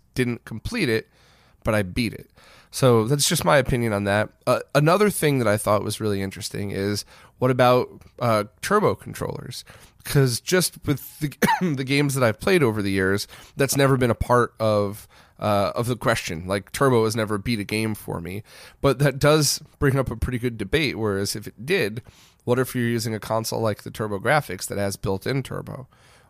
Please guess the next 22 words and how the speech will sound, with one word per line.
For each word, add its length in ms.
Or 420
what 160
if 140
you 100
have 400
a 60
Japanese 580
Master 320
System 480
that 100
has 220
rapid 320
fire 300
built 280
in 240
versus 600
a 220
non-Japanese 1040
Master 300
System 380
that 120
doesn't? 340